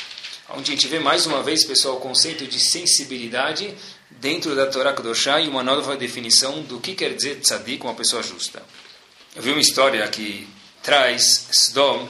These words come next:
e Avram Avinu, talvez numa, de alguma forma ou outra, mais perto da gente. Existe um kibbutz em Israel chamado Hafetz Haim, hoje em dia. Esse kibbutz tem um parque aquático, e nesse parque aquático,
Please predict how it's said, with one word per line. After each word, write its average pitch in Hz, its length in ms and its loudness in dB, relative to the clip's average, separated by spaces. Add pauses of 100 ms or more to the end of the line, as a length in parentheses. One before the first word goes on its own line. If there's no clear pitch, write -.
(260)
e 113 120 -4
Avram 120 280 0
Avinu, 117 460 -4
talvez 107 460 -2
numa, 101 180 -8 (540)
de 131 80 -6
alguma 120 200 0
forma 120 280 0
ou 127 60 2
outra, 107 380 0 (280)
mais 131 240 6
perto 135 320 4
da 113 100 2
gente. 127 380 2 (520)
Existe 156 300 4
um 156 100 0
kibbutz 135 540 0
em 127 80 -8
Israel 123 400 4
chamado 127 320 -2
Hafetz 123 500 -4
Haim, 110 200 -2 (600)
hoje 107 300 -6 (480)
em 101 80 -14
dia. 104 280 -4 (500)
Esse - 180 4
kibbutz 190 520 4
tem 214 120 -2
um 208 80 -2
parque 190 280 4
aquático, - 580 0
e 175 40 -4
nesse 190 200 2
parque 208 240 2
aquático, 196 760 2